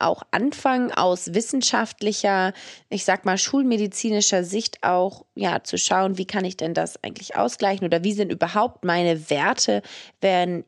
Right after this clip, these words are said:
ich, ähm, das angucke. Und wenn du Schlafprobleme hast, dann schau wirklich da mal auf deine Hormone,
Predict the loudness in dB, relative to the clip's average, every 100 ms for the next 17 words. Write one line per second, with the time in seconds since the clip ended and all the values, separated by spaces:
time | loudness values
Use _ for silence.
0 | -4 -2 -2 -8 -14 _ _ -10 -6 -4
1 | -4 -8 -4 -2 -2 -2 -4 0 0 -2
2 | -6 -20 -20 -8 -2 0 2 0 2 2
3 | 0 -2 0 0 0 0 -2 -2 -4 -2
4 | 0 0 -2 -6 -2 -2 2 0 0 0
5 | -2 -2 -4 -2 -2 -2